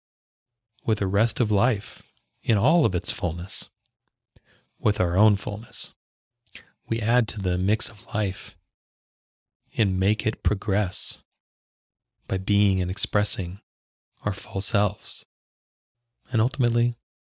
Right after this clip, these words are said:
that's all we want too. We don't want to walk around with all this conflict.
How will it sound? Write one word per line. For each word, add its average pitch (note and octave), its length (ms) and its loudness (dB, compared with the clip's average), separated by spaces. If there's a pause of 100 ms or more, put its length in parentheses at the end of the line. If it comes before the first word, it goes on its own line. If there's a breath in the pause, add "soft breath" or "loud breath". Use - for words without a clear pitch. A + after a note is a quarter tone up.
(720)
that's - 180 -12
all C3+ 140 2
we C#3 100 4
want G#2 280 0
too. A#2+ 260 0 (1000)
We - 60 -12
don't C3+ 200 -6
want A2+ 160 2
to G#2 40 0
walk F#2+ 300 -2
around F#2 140 0
with F#2+ 120 -2
all F2+ 120 0
this F#2 100 -2
conflict. - 560 -4